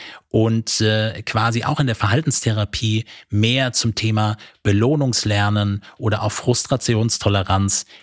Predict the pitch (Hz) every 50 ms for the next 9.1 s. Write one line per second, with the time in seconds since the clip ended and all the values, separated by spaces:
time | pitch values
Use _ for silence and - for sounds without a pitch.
0 | _ - 110 104 101 104 110 117 123 127 123 113 104 - 104 101 110 120 127 117
1 | 110 110 110 107 104 - - 107 107 107 104 104 95 98 101 - - - 101 -
2 | - 110 101 - - - - _ _ _ _ - 120 123 120 - - 127 117 107
3 | 107 - - - - - - 113 - 117 113 123 135 - 131 110 - 147 143 -
4 | 135 - 123 117 120 131 120 107 - 104 104 107 117 110 - - - - - -
5 | 98 104 101 - - - - - 104 101 107 113 - 104 92 87 - - 95 95
6 | 123 170 - _ _ _ _ - - 117 120 151 147 - - 139 127 - - -
7 | 123 117 123 120 - - 131 127 135 131 120 110 120 117 - - 113 - - -
8 | - 120 117 113 - 104 95 - - - 98 98 101 107 117 123 117 120 117 117
9 | 117